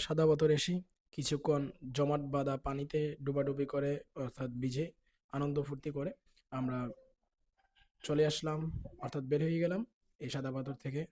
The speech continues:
উত্তপ্ত গরম, আর যারা আসবেন অবশ্যই, এ, বর্ষাকালে আসবেন, এরকম আমাদের মতো রৌদ্র অর্থাৎ গরমে আসবেন না, এতটুকু বললাম। এ, সবাই বর্ষার সময় আসার চেষ্টা করবেন। ভোলাগঞ্জ সাদা পাথর থেকে বেরিয়ে আমরা চলে আসলাম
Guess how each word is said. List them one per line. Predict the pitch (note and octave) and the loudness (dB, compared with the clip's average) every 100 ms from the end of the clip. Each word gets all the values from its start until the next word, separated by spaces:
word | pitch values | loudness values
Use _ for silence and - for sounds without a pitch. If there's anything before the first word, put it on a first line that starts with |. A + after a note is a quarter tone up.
| - C3 | -10 -12
উত্তপ্ত | - D#3 - D3+ C3+ | -4 -4 -2 -4 -2
গরম, | C#3 F#3 - _ _ - | -2 -4 -8 _ _ -6
আর | C3 B2 | -4 -2
যারা | C3+ C3+ | 0 0
আসবেন | C3 C#3 C3+ | -2 -2 -2
অবশ্যই, | C3 D#3 C#3+ - _ _ _ _ C3+ | -2 0 0 -2 _ _ _ _ -6
এ, | B2 | -4
বর্ষাকালে | C3 C3 E3 D#3 E3 | -2 -2 -2 0 -2
আসবেন, | B2 C3+ F#3+ _ _ _ - | -4 -6 -8 _ _ _ -6
এরকম | C#3 C#3 C#3+ C#3+ | -4 -2 -4 -2
আমাদের | C3+ C#3 C#3+ | -2 0 0
মতো | C3+ - C#3+ C#3 _ _ - | -2 -4 -6 -8 _ _ -8
রৌদ্র | C3 D3 D3+ E3 E3+ E3 - _ _ _ | 0 0 2 2 0 -2 -10 _ _ _
অর্থাৎ | C#3 - C3+ B2+ _ _ _ - | -8 -6 -6 -8 _ _ _ -8
গরমে | C#3 D3 E3+ E3+ | 0 2 2 0
আসবেন | C3 B2+ A#2+ A#2 | -4 -6 -10 -12
না, | - - - | -20 -16 -10
এতটুকু | C#3+ D3+ D3 C#3 | -6 -2 -2 -2
বললাম। | C3 C3 A#3+ - _ _ _ - | -2 -2 -4 -6 _ _ _ -8
এ, | C3+ C3 | -6 -4
সবাই | D#3 E3 F3 D3+ | 0 0 0 -2
বর্ষার | C3+ D3+ D3 | -2 -2 -2
সময় | C#3+ | -2
আসার | C3 C3+ | -4 -4
চেষ্টা | C3 - A#2 | -6 -8 -8
করবেন। | B2 A#2 A#2 _ _ _ _ | -6 -8 -10 _ _ _ _
ভোলাগঞ্জ | D3 C3 D#3+ F#3+ A3+ A3+ | 0 4 6 6 4 2
সাদা | - D#3+ D#3+ | 2 2 2
পাথর | D#3+ E3 | 2 0
থেকে | E3 E3 F3 | 0 0 2
বেরিয়ে | D3+ D3 D3+ D3+ | 2 2 2 2
আমরা | C#3 C3 | -2 -4
চলে | - D#3 | 0 4
আসলাম | E3+ - G3+ | 4 2 -2